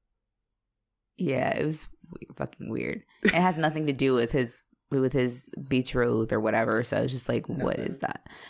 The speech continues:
Speaker 1: Um, he does a little speech about love to the kids, and J T's like, "Fuck love," and Manny's like, you know, the eternal romantic. It's just like,
Speaker 2: Mm-hmm.
Speaker 1: "Oh my God, yes, love." Um, and Sean kind of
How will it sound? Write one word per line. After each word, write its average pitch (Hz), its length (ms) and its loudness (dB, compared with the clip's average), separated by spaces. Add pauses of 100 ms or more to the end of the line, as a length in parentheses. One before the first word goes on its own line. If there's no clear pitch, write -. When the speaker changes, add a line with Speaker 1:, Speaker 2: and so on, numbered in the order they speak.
(200)
Speaker 1:
Um, 135 400 2 (500)
he 170 120 0
does 180 120 4
a 170 40 2
little 165 160 6
speech - 680 0
about 135 240 2
love 139 320 4
to - 100 -14
the 131 80 -2
kids, 139 640 -2 (120)
and 117 100 -6
J 113 120 -2
T's 120 240 -8
like, 117 240 -8
"Fuck 131 180 -4
love," 117 380 -2
and 120 140 -4
Manny's 120 360 -4
like, 127 280 -2
you - 100 -4
know, 135 180 -6
the 131 100 -2
eternal 143 500 -2
romantic. 120 680 -4
It's 123 140 -4
just 117 240 -4
like, - 120 -4
Speaker 2:
Mm-hmm. - 140 -6
Speaker 1:
"Oh 82 160 -4
my 50 120 -8
God, 50 260 -6 (120)
yes, - 260 -10
love." 50 300 -4 (680)
Um, 127 460 2 (120)
and 143 160 2
Sean 254 400 4
kind 165 280 2
of 139 240 -2